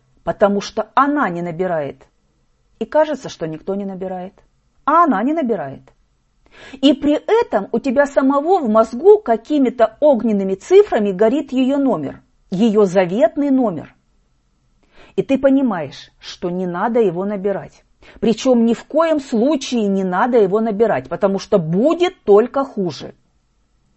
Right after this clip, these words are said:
И как только так подумал, сразу набрал. И сразу стало хуже, причём в любом случае. Ты услышал короткие гудки. Значит, она с кем-то разговаривает. С кем? Длинные гудки,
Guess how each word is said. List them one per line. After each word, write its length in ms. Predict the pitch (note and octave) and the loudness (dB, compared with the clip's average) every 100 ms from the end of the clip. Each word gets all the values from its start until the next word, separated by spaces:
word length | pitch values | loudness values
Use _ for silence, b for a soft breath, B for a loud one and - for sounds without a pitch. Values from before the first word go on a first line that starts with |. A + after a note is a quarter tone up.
| _ _ _ - | _ _ _ -12
И 80 | G3+ | -8
как 240 | A3+ A3 | -6 -6
только 380 | - G3+ F3 - | -2 -4 -4 -10
так 340 | - E3+ - | -6 -6 -6
подумал, 560 | - F3+ A#3+ F#4+ F#3 - _ _ _ _ _ | -6 -4 -2 -2 -4 -8 _ _ _ _ _
сразу 440 | - F#3 G3+ G3 | -16 -4 -4 -2
набрал. 420 | D#3 C#3+ D3 D#3 - _ _ _ _ B B B | -8 -8 -8 -10 -12 _ _ _ _ B B B
И 100 | A3 | -6
сразу 400 | - B3 G#3 F#3 | 2 4 4 0
стало 320 | - F3+ E3+ | -4 -4 -4
хуже, 460 | - F3 D#3+ D#3 - _ | -4 -10 -10 -14 -18 _
причём 340 | - F#3 G3+ F#3 | -8 -2 -2 0
в 60 | |
любом 300 | F3 E3+ A3 | -2 -2 -4
случае. 580 | A3 E3 D#3 - E3 D3+ _ _ _ _ _ | -4 -10 -12 -12 -16 -16 _ _ _ _ _
Ты 120 | - F#3 | -2 -2
услышал 500 | - A3+ D4 F#4+ F#4 | -2 -4 -4 -4 -4
короткие 560 | F3 D#3+ G3 - G#3+ | -2 -4 -6 -6 -8
гудки. 480 | G3 F3+ - D3 - _ _ _ - | -6 -14 -14 -16 -16 _ _ _ -16
Значит, 500 | E3 F#3 F3+ - - | -8 -4 -4 -6 -8
она 220 | F3 G#3 | -6 -6
с 100 | C4 | -8
кем-то 340 | - F#3+ G3 F#3+ | -10 -10 -8 -8
разговаривает. 840 | F#3 F#3+ F3 E3 E3 F3 F3+ _ _ _ _ | -8 -10 -10 -10 -12 -14 -16 _ _ _ _
С 160 | - - | -20 -8
кем? 280 | G3+ A3 C4 _ _ _ _ _ _ b b b b | -6 -6 -10 _ _ _ _ _ _ b b b b
Длинные 520 | E3 F#3+ G4+ G#4+ D4+ | -4 -2 0 0 0
гудки, 480 | F3 F3 - E3 | 0 -6 -8 -12